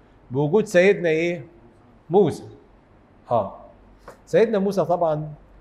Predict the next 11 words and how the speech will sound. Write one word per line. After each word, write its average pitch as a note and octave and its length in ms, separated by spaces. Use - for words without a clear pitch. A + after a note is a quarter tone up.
عمل D#3 280
شوية D#3 280
حاجات C3+ 440
عشان D3 280
يرجع C3+ 480
الوضع B2+ 440
لإيه؟ B2+ 420
لنصابه. A#2+ 640
عمل C3+ 320
إيه A#2+ 160
بقى؟ A2+ 240